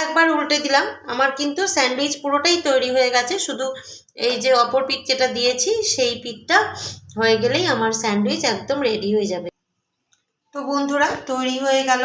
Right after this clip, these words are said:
আমার স্যান্ডউইচ, একদম প্লেন। আর দেখুন বন্ধুরা, এই পাটটা যেরকম লাল হয়েছে, আবার এই পাটটাও কিন্তু সেম জিনিস হয়েছে, একদম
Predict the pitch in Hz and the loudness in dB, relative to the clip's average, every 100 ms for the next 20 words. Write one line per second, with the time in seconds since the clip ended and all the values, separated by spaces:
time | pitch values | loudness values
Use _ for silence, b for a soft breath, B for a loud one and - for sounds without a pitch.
0 | 262 240 269 - - _ _ _ - 240 | 4 4 0 -4 -14 _ _ _ -8 -4
1 | 226 208 190 185 190 - B B B B | -2 -2 -4 -6 -8 -12 B B B B
2 | 247 247 214 285 285 - - 240 262 - | -2 -2 -2 -4 -4 -6 -2 0 2 -2
3 | - _ _ _ _ _ - 220 220 214 | -10 _ _ _ _ _ -2 2 4 2
4 | 214 214 269 269 302 277 269 262 262 339 | 0 -2 -2 -2 0 0 0 2 2 0
5 | - 262 254 262 254 277 262 254 262 269 | -2 -6 0 2 2 0 0 0 0 -2
6 | 262 240 247 254 262 285 427 - - _ | 4 4 4 0 -2 -2 -4 -6 -18 _
7 | _ _ _ - 226 214 233 233 240 - | _ _ _ -2 0 6 6 6 0 -8
8 | - - 247 240 233 - 294 330 262 233 | -14 -10 -2 2 2 2 -2 -2 -2 -4
9 | 220 359 - - _ - - 254 247 226 | -2 -4 -4 -12 _ -16 -4 -2 0 -2
10 | 220 208 208 208 208 226 240 233 262 | -2 -2 -2 -4 2 4 4 0 -4